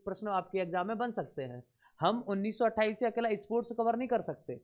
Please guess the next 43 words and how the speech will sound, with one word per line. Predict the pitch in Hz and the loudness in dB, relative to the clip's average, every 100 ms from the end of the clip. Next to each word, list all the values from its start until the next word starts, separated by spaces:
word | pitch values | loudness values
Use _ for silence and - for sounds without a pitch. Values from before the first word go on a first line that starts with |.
| _ _ | _ _
हम | 165 226 | 0 2
उन्नीस | - 190 196 220 226 | 0 -2 0 -2 2
सौ | 240 | 4
अट्ठाईस | 202 196 196 190 | 4 2 0 2
से | 247 214 | 0 0
जीएस | 147 185 226 233 226 | -2 -2 2 0 0
के | 240 254 | -2 0
कई | 247 214 214 | 0 -2 2
सारे | 226 220 233 | 2 2 0
क्वेश्चन | 220 214 254 262 | -2 -2 0 0
सॉल्व | 240 226 | 2 2
कर | 214 180 | 2 0
सकते | 156 147 175 | -2 -6 -4
हैं। | 165 | -4
अच्छी | 175 - | -4 -4
बात | 202 196 185 | -2 0 2
यह | 170 120 | 0 0
है, | 113 - - _ - | -4 -14 -20 _ -2
जैसे | 180 190 208 | 0 2 0
यदि | 208 220 | 2 4
आप | 220 - | 2 0
इतिहास | 170 180 180 185 | -2 2 2 2
की | 226 | -2
भी | 226 | 2
बात | 220 220 | 4 4
करना | 208 208 208 | 0 0 2
चाहो | 214 214 | 4 4
तो | 220 | 4
यहाँ | 208 | 2
से | 220 | 2
जोड़ | 196 233 | 2 2
सकते | 214 151 - | 2 -4 -4
हैं, | 127 123 _ - | -6 -6 _ 0
क्योंकि | 202 233 | 2 2
वर्ष | 156 180 185 | 4 2 2
तो | 240 | 2
वही | 208 226 233 | 4 4 2
है, | 240 - _ _ _ _ | 0 -6 _ _ _ _
ठीक | - 214 | 0 2
है, | - 147 | -2 2
वर्ष | 156 220 233 | 4 4 4
वही | 208 214 | 4 4
है। | 226 | 4